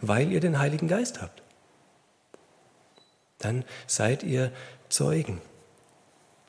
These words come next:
Wo? Ah, bis ans Ende der Erde, überall. Super, wir senden Missionare raus, nach Lesbos, äh, auf Samos,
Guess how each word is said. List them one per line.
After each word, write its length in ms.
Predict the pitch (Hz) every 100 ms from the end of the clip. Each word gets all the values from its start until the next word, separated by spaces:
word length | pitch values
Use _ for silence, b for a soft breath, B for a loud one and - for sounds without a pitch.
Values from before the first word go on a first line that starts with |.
| _ _ _ _ _ _ _ _ _ -
Wo? 400 | 113 156 214 - - - - - - _ _ _ _ _ _ _ _ _ -
Ah, 120 | 131
bis 180 | 190 214
ans 160 | 190
Ende 180 | 202 202
der 140 | 196 190
Erde, 300 | 226 143 95 -
überall. 640 | 226 240 220 185 254 196 - - B B B
Super, 440 | - 233 - 101 90 B
wir 140 | 147 175
senden 300 | 175 180 156
Missionare 540 | 156 170 156 170 165
raus, 320 | 104 101 -
nach 220 | - 151 127
Lesbos, 480 | 160 - 156 147 B B B -
äh, 60 |
auf 180 | - 117
Samos, 460 | - 139 147 139